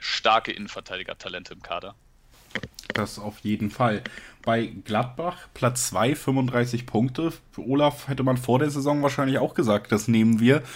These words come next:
Speaker 2: Nur war man eben sehr lange dann auch auf Tabellenplatz eins und hat die Herbstmeisterschaft erst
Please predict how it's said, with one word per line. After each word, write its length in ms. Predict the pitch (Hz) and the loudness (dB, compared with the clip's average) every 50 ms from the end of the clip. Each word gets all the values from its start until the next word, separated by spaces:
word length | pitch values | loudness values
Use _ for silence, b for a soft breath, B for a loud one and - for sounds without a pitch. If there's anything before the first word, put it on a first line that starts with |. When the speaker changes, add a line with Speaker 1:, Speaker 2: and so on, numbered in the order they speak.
| B B B | B B B
Speaker 2:
Nur 180 | B 127 123 120 | B 4 6 6
war 140 | 131 139 147 | 6 4 4
man 160 | 147 135 131 | 4 2 2
eben 340 | 120 123 131 135 131 127 127 - | 2 2 2 2 2 0 -4 -6
sehr 220 | - 113 127 135 139 | 0 2 2 2 4
lange 260 | 139 131 139 139 139 | 2 2 2 0 2
dann 180 | - 143 139 - | 2 2 2 2
auch 160 | 131 - - | 0 0 0
auf 140 | 131 127 - | -2 -2 -2
Tabellenplatz 600 | - 127 123 131 131 127 127 - 113 110 - - | -6 -2 0 2 2 2 2 0 0 0 0 0
eins 360 | 147 151 160 143 139 143 - | 0 2 2 2 0 0 -2
und 140 | - 120 110 | -2 0 0
hat 180 | 120 123 - | -2 -2 0
die 100 | 117 104 | 0 0
Herbstmeisterschaft 840 | 110 117 127 123 - - 120 120 123 - 120 - 117 113 - - - | 2 0 -2 -2 -2 -2 -2 -2 -2 -6 -4 -4 -4 -4 -4 -6 -8
erst 280 | - 110 110 - - | -6 -6 -6 -6 -8